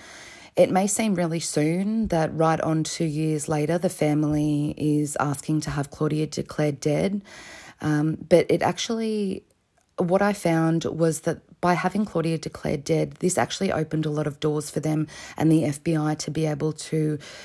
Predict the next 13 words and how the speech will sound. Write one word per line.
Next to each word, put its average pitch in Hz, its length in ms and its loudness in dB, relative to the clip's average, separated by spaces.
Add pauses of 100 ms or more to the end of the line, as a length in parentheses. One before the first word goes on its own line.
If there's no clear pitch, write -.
(400)
investigate 165 600 4
more 151 200 2
heavily 151 440 2
and 147 120 2
start 147 520 -2
legal 156 380 2
action 156 480 -2
against 147 360 -2
the 160 60 -4
Sandals 151 520 0
Resort. 160 560 -2 (1040)
And 160 420 4
I 170 360 2